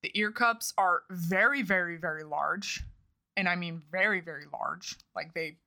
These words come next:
I wanna say it looks like, you know, when you see, like, those people on, like, the, uh, battleships out in the ocean when they're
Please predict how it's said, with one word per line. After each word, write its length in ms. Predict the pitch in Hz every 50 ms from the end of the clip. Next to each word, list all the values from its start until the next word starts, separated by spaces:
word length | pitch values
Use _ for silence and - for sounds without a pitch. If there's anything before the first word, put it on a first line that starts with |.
| _ _ _ -
I 80 | - 185
wanna 240 | 180 185 185 185 180
say 220 | 170 - 185 175
it 180 | - 180 180 165
looks 260 | 185 185 180 - -
like, 160 | 190 - - _ _ _ _ -
you 100 | 202 226
know, 340 | 254 262 262 269 262 254 233
when 160 | 214 220 208
you 60 | 208 196
see, 260 | - - 214 208 202
like, 280 | 196 180 170 165 - - - _ _ _ _ _ 196
those 200 | 196 190 180 -
people 600 | - 214 208 196 196 196 196 190 190 190 190 -
on, 180 | 185 180 180 180
like, 220 | 175 175 170 -
the, 240 | - 180 175 175 165
uh, 160 | 160 151 151 151 -
battleships 580 | 160 185 180 185 180 - - 196 185 175 -
out 200 | 185 170 165 165
in 40 | 160
the 80 | 156 156
ocean 600 | 175 180 170 - - 180 180 180 180 180 180 170 - _ _ _ _ _ _ _
when 180 | 190 185 190
they're 240 | 180 175 165 165 160